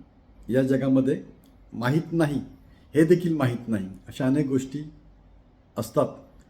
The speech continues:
याची कल्पना नसते. मी नेहमी सांगतो, तुम्हाला जर अपेक्षेप्रमाणे यश मिळत नसेल, तर याचा अर्थ असा होतो, अशी कोणतीतरी गोष्ट आहे,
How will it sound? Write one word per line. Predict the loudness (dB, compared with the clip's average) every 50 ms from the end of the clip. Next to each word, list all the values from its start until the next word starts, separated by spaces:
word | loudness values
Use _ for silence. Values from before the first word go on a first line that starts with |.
| -14 -10 -8
याची | -6 -4 -2
कल्पना | 0 0 0 2 2 2 4
नसते. | 2 2 0 -2 -6 -10 -14 -14 -14 -16 -20 -20 -20 -20 _ -20 _ -20 -20 -20 -20 -20 -20 _ _ _ _ _ -20 -20 -18 _ 0
मी | 2
नेहमी | 2 4 4
सांगतो, | 2 2 0 0 0 -2 -4 -4 -4 -8 -16 -20 -20 -20 -20 -20 -20 -20 -20 _ -20 _ _ -2
तुम्हाला | 2 2 4 4
जर | 4 4
अपेक्षेप्रमाणे | 2 2 2 0 0 0 -2 -2 -2 -2 0 4 4 4
यश | 4 4 2 0
मिळत | 2 2 0 0
नसेल, | -2 -4 -2 -2 -2 -2 -4 -8 -20 -20 -20 -20 -20 -20 -20 -20 -20 _ _ _ _ -20 -20 _ _ _ _ _ -20 -10 -4 -2
तर | 0
याचा | 0 0 2 2 4
अर्थ | 4 2 2 0
असा | 0 0 2 2 2
होतो, | 2 2 2 0 -4 -4 -6 -8 -16 -20 -20 _ _ _ _ -20 -20 _ _ -18 -10
अशी | -8 -4 -2 0 0
कोणतीतरी | 0 0 -2 -2 -2 0 0 0 0
गोष्ट | -2 -2 -4 -2 -2 0
आहे, | 0 0 0 -2 -4